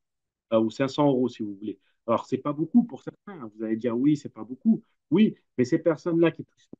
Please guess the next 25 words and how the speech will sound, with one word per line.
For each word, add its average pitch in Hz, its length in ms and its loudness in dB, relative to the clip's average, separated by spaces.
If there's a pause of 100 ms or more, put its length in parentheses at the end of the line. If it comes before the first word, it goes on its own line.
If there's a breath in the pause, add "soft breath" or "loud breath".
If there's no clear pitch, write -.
cents 135 80 -14
euros 135 180 -2
et - 40 -2
qui - 120 -20
sont 113 160 -14
contents, 196 480 -2 (320)
ben, 117 80 2
il - 20 6
y 120 40 6
a 110 60 4
des 113 120 4
gens, 165 100 4
ils 214 100 2
touchent 127 160 -8
juste 170 260 -6
cinq 175 140 0
cents 143 200 -4
euros, 151 240 0
ils 233 60 2
sont 160 140 -8
contents. - 460 -12 (320)
Ça 123 160 -2
change 190 320 2
leur 160 140 0
quotidien. 151 480 -6